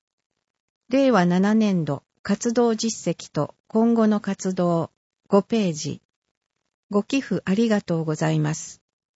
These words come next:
五ページ。トヨタ車体株式会社より車椅子移送車を寄贈していただきました。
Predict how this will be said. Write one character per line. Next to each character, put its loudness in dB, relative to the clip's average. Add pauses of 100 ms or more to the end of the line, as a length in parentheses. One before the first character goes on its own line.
(120)
五 2
ペ 0
ー -2
ジ。 -8 (1120)
ト 2
ヨ 4
タ -2
車 -4
体 -2
株 -2
式 -4
会 0
社 -4
よ -2
り -6 (400)
車 2
椅 0
子 -6
移 -6
送 0
車 -2
を -2
寄 -8
贈 -2
し -10
て -2
い -4
た -4
だ -2
き -6
ま 2
し -8
た。 -8